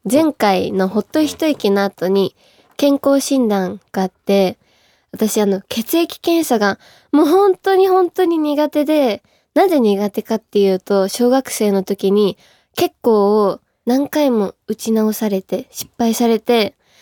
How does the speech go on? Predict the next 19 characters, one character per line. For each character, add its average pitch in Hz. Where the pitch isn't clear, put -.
も 262
う 262
そ 277
れ 302
が 320
本 302
当 302
に 294
ト 285
ラ 269
ウ 277
マ 277
に 269
な 269
っ 254
ち -
ゃ 196
っ -
て、 196